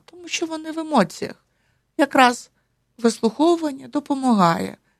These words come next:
випустити ці емоції і прийти до здатності розуміти, що відбувається, аналізувати ситуацію, подумати про неї, подивитися на неї з іншого боку. А можливо, знайти якісь, е, позитивні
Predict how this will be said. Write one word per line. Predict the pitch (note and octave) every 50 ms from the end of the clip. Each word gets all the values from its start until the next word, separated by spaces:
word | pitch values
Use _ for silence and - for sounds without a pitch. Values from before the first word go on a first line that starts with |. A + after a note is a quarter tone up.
| _ _ _
випустити | A#3+ A#3 G3+ - G3 F#3 - - F3+ - - F3+
ці | - - - G3
емоції | F#3 F3+ F3 F3 F3 E3+ E3 F3+ - - - C#4 C#4+ D#4+ F4+ F#4 _ _ _ _ _ _ _ _ _ _ _
і | A3+ A#3
прийти | A#3 B3+ B3 A#3 A#3 - A#3
до | G#3+ - A3+
здатності | G#3+ A3 G3+ A#3+ B3 C4+ C4+ C4+ - A#3 A3 - - _ - G#3+ G#3 A3 _ _ _ _ _ _ _ _ _ _
розуміти, | A#3 - G#3 G3 G#3 A3 G#3+ A3 A3+ A3 A3+ - G3+
що | - - - G3
відбувається, | F#3 G3+ F3 E3 - G3 F3+ F#3 F#3+ F#3 F#3 F#3+ F#3+ - -
аналізувати | - C#4 C4+ C#4 A#3 A3+ A#3 G3 G3 F3+ E3+ F#3 F3+ F3+ F3+ - F#3+
ситуацію, | - - - - _ _ F3+ F3+ F#3 F#3 F#3 - - - B3
подумати | - _ D#4+ C4 A3+ G#3+ F#3+ F#3 F#3+ - - F#3+
про | _ - F#3 F#3
неї, | F3 F3 F3 F3+ - - _ _ _ _ _
подивитися | _ C4+ A3+ C#4 D#4+ F4+ F#4 F#4 C#4+ A#3+ - - G3+
на | F#3 G3
неї | F#3+ G3+ C4+ C#4+ B3 F#3
з | - G3+
іншого | G#3+ - - - F3 D#3+ D#3 C#3+
боку. | C#3 D3+ D3+ D#3 E3 - _ - _ _ _ _ _ _ _
А | - A#3
можливо, | A#3 B3 C4 B3+ C4+ D#4 F4+ F4 E4+ C4
знайти | A3 G3+ G#3 G3+ G3 - C4+ C#4+ C4+
якісь, | A#3 A#3 A#3 - A#3+ A#3+ A3+ - - _ - _ _ _ _ _ _
е, | F#3+ G3+
позитивні | G3 - A#3+ G#3 F#3+ A3 G#3 - - A#3+ A#3+ A#3 A3+ G#3 G3+ G3 F#3+